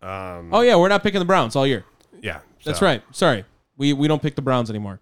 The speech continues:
Speaker 2: until Deshaun's not their quarterback. So, boom, Bengals.
Speaker 1: Uh, yeah, also, just the Bengals are gonna be better. Sorry.
Speaker 2: Okay,
Speaker 1: I,
Speaker 2: cool.
Speaker 1: I, I really do. Ravens and Texans.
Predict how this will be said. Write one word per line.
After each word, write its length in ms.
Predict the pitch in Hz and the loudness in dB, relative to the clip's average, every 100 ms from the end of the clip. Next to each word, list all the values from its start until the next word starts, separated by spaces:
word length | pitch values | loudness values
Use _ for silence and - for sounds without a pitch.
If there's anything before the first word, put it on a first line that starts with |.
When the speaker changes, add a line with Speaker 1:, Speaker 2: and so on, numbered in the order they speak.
| - | -20
Speaker 2:
until 240 | 123 131 | -10 -8
Deshaun's 360 | 120 127 120 110 | -6 -6 -6 -6
not 100 | 117 | -8
their 100 | 117 | -8
quarterback. 380 | - 120 98 92 | -6 -6 -8 -12
So, 140 | - 127 | -10 -4
boom, 240 | 131 104 _ - | -4 -4 _ -14
Bengals. 280 | 120 95 - _ _ _ _ _ _ _ _ - | -12 -14 -20 _ _ _ _ _ _ _ _ -6
Speaker 1:
Uh, 240 | 87 82 - | -6 -6 -8
yeah, 220 | 143 127 - | -6 -6 -2
also, 340 | 196 170 151 | -2 0 -2
just 280 | 120 117 107 | -4 -6 -6
the 60 | 110 | -6
Bengals 280 | 98 90 80 | -6 -6 -12
are 40 | |
gonna 80 | 78 | -16
be 60 | 76 | -18
better. 360 | - - - - _ | -20 -20 -20 -20 _
Sorry. 300 | - - - _ - | -20 -20 -20 _ -10
Speaker 2:
Okay, 140 | 95 214 - | -4 -4 -6
Speaker 1:
I, 40 | - | -4
Speaker 2:
cool. 200 | 202 - - | -4 -4 -8
Speaker 1:
I, 60 | 98 | -10
I 120 | 85 82 _ - | -10 -18 _ -18
really 200 | 92 85 | -16 -16
do. 160 | 85 76 _ _ _ _ _ _ _ _ _ | -18 -20 _ _ _ _ _ _ _ _ _
Ravens 500 | 156 254 311 320 294 | 2 2 2 0 2
and 180 | 302 285 | 0 2
Texans. 1000 | 254 294 294 247 196 101 76 - - | 2 0 0 0 0 -2 -10 -16 -16